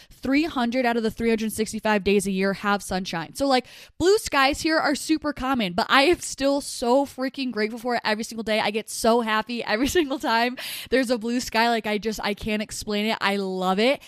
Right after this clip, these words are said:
And so, yeah, like, I'm saying that I'm grateful for that ninety percent of the time I'm doing a gratitude list, like, blue skies are on there. So don't feel like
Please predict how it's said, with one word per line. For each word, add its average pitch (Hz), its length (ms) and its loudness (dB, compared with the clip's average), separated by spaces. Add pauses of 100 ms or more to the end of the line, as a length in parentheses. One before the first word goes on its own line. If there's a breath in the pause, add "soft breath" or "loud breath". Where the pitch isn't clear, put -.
(180 loud breath)
And 233 180 4
so, 254 140 4
yeah, 233 340 6
like, 208 220 -2
I'm 220 160 2
saying 233 340 -2
that 214 140 0
I'm 208 260 2
grateful 196 280 -2
for 226 180 -4
that 233 240 4
ninety 202 380 0
percent 190 320 -6
of 190 40 -6
the 190 60 -2
time 185 300 -4
I'm 185 140 -4
doing 185 220 2
a 180 60 -4
gratitude 185 420 -2
list, 220 220 -4
like, 185 160 -4
blue 185 160 -6
skies 180 340 -2
are 180 60 0
on 175 160 -2
there. 160 140 -6
So - 120 -8
don't 208 220 0
feel 226 300 2
like 185 320 0